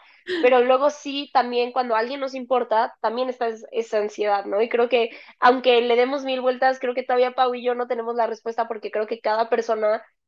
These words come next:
experimenta eso de manera diferente y va de conocerse y también saber sus heridas, o sea, como decía Pau, ¿no? Creo que yo también las tengo, o sea, de el divorcio de mis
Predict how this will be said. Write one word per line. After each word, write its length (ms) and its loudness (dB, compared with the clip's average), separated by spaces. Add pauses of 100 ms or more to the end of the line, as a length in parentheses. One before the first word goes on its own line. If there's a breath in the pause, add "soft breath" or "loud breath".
(180)
experimenta 640 0
eso 180 0
de 100 0
manera 360 0
diferente 500 -4
y 60 -6
va 140 0
de 100 -4
conocerse 540 -4
y 60 -6
también 280 -2
saber 260 0
sus 220 -8
heridas, 460 2
o 80 -6
sea, 260 -4
como 160 -8
decía 260 -2
Pau, 220 0
¿no? 260 -2 (300 soft breath)
Creo 180 0
que 140 2
yo 160 0
también 260 2
las 180 -4
tengo, 260 -4
o 60 -4
sea, 180 -2
de 320 -6 (360)
el 120 2
divorcio 340 2
de 60 0
mis 200 -4